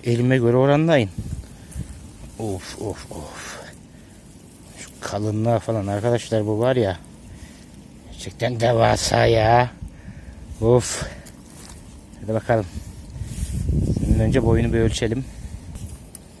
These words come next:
Evet, önce boyunu ölçüyoruz arkadaşlar. Tam şöyle kuyruğunun bittiği yere koyuyorum.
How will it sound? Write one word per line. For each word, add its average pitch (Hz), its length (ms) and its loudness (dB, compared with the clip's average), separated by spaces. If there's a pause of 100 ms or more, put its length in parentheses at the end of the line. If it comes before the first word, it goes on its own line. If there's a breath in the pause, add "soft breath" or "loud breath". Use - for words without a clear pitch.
(920)
Evet, 95 120 -8
önce 104 260 -4
boyunu 107 260 -2
ölçüyoruz 101 340 -4
arkadaşlar. 104 480 -4 (760 loud breath)
Tam 117 140 -2
şöyle 110 220 -2
kuyruğunun 117 640 0
bittiği 120 340 -4
yere 113 220 0
koyuyorum. 135 640 2